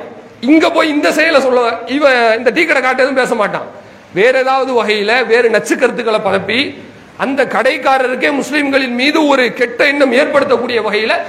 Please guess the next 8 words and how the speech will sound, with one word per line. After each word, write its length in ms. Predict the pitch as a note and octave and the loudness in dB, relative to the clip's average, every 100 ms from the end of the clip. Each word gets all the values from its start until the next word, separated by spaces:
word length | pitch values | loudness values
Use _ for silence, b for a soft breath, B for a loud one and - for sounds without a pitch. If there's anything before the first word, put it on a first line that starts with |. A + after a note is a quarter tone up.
| - | -4
அவன் 240 | A#3+ E4 | -2 -2
செய்வான். 360 | A3+ B3+ A3+ - - - - - - - | -4 -2 -2 -4 -10 -16 -20 -20 -20 -10
இதைத்தான் 420 | D#3 G3 E3+ E4+ | 0 0 2 -2
இன்னைக்கு 240 | D4 A#3+ A3+ | -2 -4 -2
இந்தியா 220 | B3+ B3 | 0 0
முழுவதும் 360 | A#3+ B3 C4 | 0 -2 -2
செய்து 240 | B3 A3+ G#3+ | -2 -2 -2
கொண்டிருக்கிறான். 420 | F#3 - D#3+ C3 | -2 -2 -4 -8